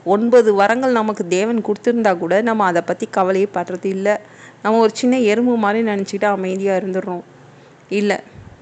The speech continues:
நம்மளுடைய பலன் எவ்வளவுன்னு நம்ம தெரிஞ்சுக்கணும்.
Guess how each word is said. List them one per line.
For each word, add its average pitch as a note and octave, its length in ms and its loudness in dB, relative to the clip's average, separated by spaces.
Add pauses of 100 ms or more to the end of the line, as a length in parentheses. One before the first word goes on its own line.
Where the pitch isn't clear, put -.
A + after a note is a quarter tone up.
நம்மளுடைய G#3+ 480 0
பலன் F#3 320 2
எவ்வளவுன்னு G#3+ 480 2
நம்ம A3+ 200 -2
தெரிஞ்சுக்கணும். F3+ 680 -4